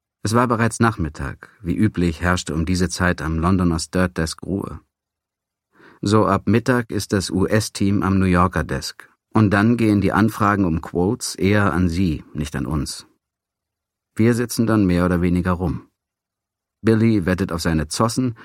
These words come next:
J B hockt mit eingefallenen Schultern da und erzählt weiß Gott was, während er Zahnstocher kaut. Chuck starrt Löcher in die Luft. Kann sein, dass er meditiert. Ich und Snoopy löchern Billy nach Tipps für Trades.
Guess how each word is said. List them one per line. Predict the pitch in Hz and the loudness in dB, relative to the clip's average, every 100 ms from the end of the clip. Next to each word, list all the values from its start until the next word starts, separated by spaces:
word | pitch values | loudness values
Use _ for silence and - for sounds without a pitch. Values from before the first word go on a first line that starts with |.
| - _ | -20 _
J | - 90 | 0 0
B | 80 107 101 | 2 0 0
hockt | 87 85 | -2 -4
mit | 85 78 | -6 -4
eingefallenen | - 92 92 - 85 82 78 | 0 0 0 0 -2 -2 -4
Schultern | 76 101 104 92 87 | -2 -2 0 0 0
da | 85 87 | 0 0
und | 78 - - | -2 -4 -6
erzählt | 58 - 78 76 | -6 -4 -4 -2
weiß | 80 82 | -4 -2
Gott | 85 87 | -4 -4
was, | 90 90 - | -4 -4 -6
während | 69 69 78 | -10 -8 -8
er | 62 | -10
Zahnstocher | - 160 90 - 78 85 | -4 0 0 -2 -6 -6
kaut. | - 92 90 - _ - _ _ _ | -4 -4 -4 -8 _ -20 _ _ _
Chuck | - 135 - - _ _ | -6 -6 -6 -16 _ _
starrt | - - 90 90 - | -10 -2 0 -2 -2
Löcher | 90 - 87 | 0 0 -2
in | 73 | -4
die | 67 | -6
Luft. | 65 73 - - _ - | -6 -8 -10 -20 _ -14
Kann | 71 71 | -8 -6
sein, | 80 73 73 | -6 -6 -6
dass | 58 | -10
er | - | -12
meditiert. | 64 71 - - 90 76 - _ _ _ _ _ _ | -10 -10 -10 -4 -4 -6 -14 _ _ _ _ _ _
Ich | - 104 104 | -4 -2 0
und | 87 | -2
Snoopy | - 110 120 117 117 | 2 2 2 2 2
löchern | 98 98 101 87 | 2 2 2 2
Billy | 98 98 | 2 2
nach | 95 87 | 2 0
Tipps | - - - | -2 -6 -4
für | - 87 | -6 -6
Trades. | - 95 107 - - | -2 0 0 -4 -14